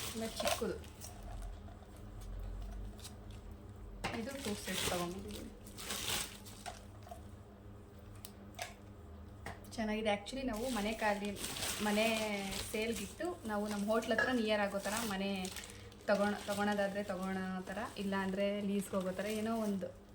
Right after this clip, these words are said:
ಹೇಗೆ ಅನುಕೂಲ ಆಗುತ್ತೋ ಆ ಥರ ಮಾಡೋಣ ಅಂತ ಅಂದ್ಕೊಂಡಿದ್ವಿ, ಅಂತ ಅಂದ್ಕೊಂಡಿದ್ದೀವಿ ಈಗಲೂ ಕೂಡ. So, ನೋಡೋಣ, ಈ ಮನೆಗೆ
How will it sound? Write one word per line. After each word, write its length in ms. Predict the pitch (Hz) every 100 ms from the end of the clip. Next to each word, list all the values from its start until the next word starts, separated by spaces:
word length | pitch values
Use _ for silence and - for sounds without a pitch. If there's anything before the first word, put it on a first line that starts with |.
| -
ಹೇಗೆ 280 | 233 226 214
ಅನುಕೂಲ 280 | 208 208 196
ಆಗುತ್ತೋ 320 | 185 190 254
ಆ 60 |
ಥರ 140 | 220 208
ಮಾಡೋಣ 380 | 202 180 185 190
ಅಂತ 220 | 180 185
ಅಂದ್ಕೊಂಡಿದ್ವಿ, 680 | 180 185 180 180 180 214 - - - - - - - - - - - - - - - - -
ಅಂತ 140 | 220 233
ಅಂದ್ಕೊಂಡಿದ್ದೀವಿ 640 | 208 233 226 202 233 226
ಈಗಲೂ 300 | 208 208 208
ಕೂಡ. 180 | 190 185 - - - - -
So, 140 | 208
ನೋಡೋಣ, 220 | 208 220 196
ಈ 380 | 202 214 233 233 - 208
ಮನೆಗೆ 360 | 202 208 202